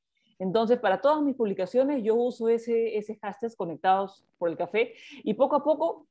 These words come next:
claro, cuando recién inicié, había pocas publicaciones con ese hashtag, pero ahora ya tengo más de quinientas, y la idea es, obviamente, ir aumentando, ¿no? Eh, o sea, que ese hashtag comience a ser más posicionado.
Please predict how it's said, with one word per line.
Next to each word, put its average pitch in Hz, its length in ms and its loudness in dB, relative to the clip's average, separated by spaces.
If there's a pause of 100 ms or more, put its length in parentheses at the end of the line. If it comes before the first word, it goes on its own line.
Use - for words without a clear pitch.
(300)
claro, 190 180 6
cuando 185 220 2
recién 254 240 2
inicié, 285 400 2
había 208 320 0
pocas 226 240 -4
publicaciones 214 640 0
con 185 160 -4
ese 180 160 -6
hashtag, 175 360 -2
pero 185 160 4
ahora 226 200 6
ya 247 160 6
tengo 240 340 2
más 202 140 -2
de 208 100 2
quinientas, 208 600 -6 (320)
y 196 80 0
la 185 80 2
idea 220 300 4
es, 214 120 -4
obviamente, 196 500 -2
ir 196 180 0
aumentando, 175 640 -2
¿no? 208 240 -10 (680)
Eh, 170 380 -2
o 151 40 -8
sea, 170 120 -2
que 196 80 -4
ese 202 160 -6
hashtag 202 260 -6
comience 185 240 -2
a 185 40 -8
ser 190 140 -2
más 185 120 -2
posicionado. 165 600 -6